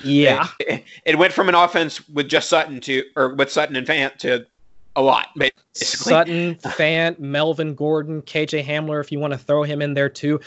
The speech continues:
Speaker 1: And not to mention, I mean, their coaching staff is going over a pretty significant turnover as well. So there, there's a lot going on in Denver at this point, to the point where it's just, I, I wouldn't mind, I, I'll be, if I'm wrong about that offense,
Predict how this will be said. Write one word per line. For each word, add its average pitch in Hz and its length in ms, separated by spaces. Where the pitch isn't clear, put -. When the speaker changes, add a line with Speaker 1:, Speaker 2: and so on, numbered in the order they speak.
Speaker 1:
And 185 100
not 202 180
to 190 80
mention, 180 360
I 160 80
mean, 156 220
their 151 220
coaching 170 460
staff 185 400
is 165 140
going 180 300
over 175 240
a 160 40
pretty 175 260
significant 170 520
turnover 160 460
as 143 100
well. 147 400
So 175 140
there, 170 140
there's 240 220
a 254 40
lot 165 480
going 147 300
on 135 400
in 139 180
Denver 139 380
at 127 140
this 131 140
point, 131 420
to - 60
the 127 80
point 143 280
where 139 180
it's 131 140
just, 139 260
I, 156 160
I 170 160
wouldn't 185 280
mind, 160 500
I, 160 160
I'll 160 160
be, 180 220
if 160 140
I'm 160 200
wrong 170 520
about 160 340
that 156 160
offense, 151 540